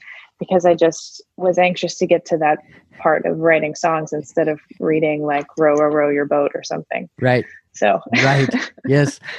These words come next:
Speaker 2: I mean, I think a lot of music education has evolved because they recognized how bored kids got with whatever it was that they were giving them, you know, scales
Speaker 1: Yeah.
Speaker 2: that, that they couldn't figure out what to do with, or, um, but, but I, I wanted to applaud you, by the way, that, that, and,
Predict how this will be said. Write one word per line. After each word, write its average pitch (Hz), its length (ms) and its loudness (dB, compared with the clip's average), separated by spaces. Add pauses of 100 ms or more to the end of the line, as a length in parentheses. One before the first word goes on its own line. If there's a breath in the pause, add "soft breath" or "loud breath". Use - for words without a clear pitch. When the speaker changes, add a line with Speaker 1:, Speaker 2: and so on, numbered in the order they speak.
(180 loud breath)
Speaker 2:
I 127 60 -2
mean, 143 120 4
I 147 80 4
think 160 140 2
a 151 60 4
lot 139 220 4
of 135 80 2
music 131 360 0
education 127 560 -2
has 117 220 0
evolved 113 600 0
because 120 280 -2
they 117 140 0
recognized 110 580 -2
how 113 160 2
bored 110 400 0
kids 113 300 -2
got 110 340 0
with 107 280 -4
whatever 113 420 2
it 104 60 0
was 104 280 -2
that 104 140 -4
they 107 100 0
were 104 120 -2
giving 107 360 -2
them, 95 280 -2
you 107 80 -2
know, 92 200 -2
scales 110 440 2
Speaker 1:
Yeah. 175 200 0
Speaker 2:
that, 98 280 -4
that 110 120 -2
they 107 100 -4
couldn't 107 240 0
figure 101 220 -2
out 98 100 0
what 101 160 -2
to 95 60 -10
do 104 220 -2
with, 92 300 -4
or, 98 240 -4 (580 loud breath)
um, 101 240 -2
but, 175 200 0
but 185 140 4
I, 170 120 4
I 156 120 2
wanted 175 220 6
to 123 100 4
applaud 175 400 2
you, 110 100 2
by 107 160 2
the 107 80 -2
way, 107 160 0
that, 101 280 -4
that, 113 320 -2
and, 113 360 -2